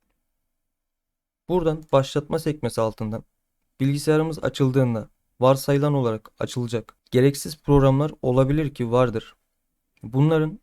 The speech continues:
açılmasını önleyerek siz istediğinizde açarak kaynak kullanımınızı yönetebilirsiniz.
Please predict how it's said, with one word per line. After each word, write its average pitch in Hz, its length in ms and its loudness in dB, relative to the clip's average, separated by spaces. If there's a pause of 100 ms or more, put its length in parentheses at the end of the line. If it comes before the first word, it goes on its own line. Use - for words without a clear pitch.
(100)
açılmasını 123 720 -2
önleyerek 120 600 -2 (540)
siz 170 200 -6
istediğinizde 139 720 0
açarak 139 520 -4 (1500)
kaynak 156 340 2
kullanımınızı 117 640 -2
yönetebilirsiniz. 139 800 -2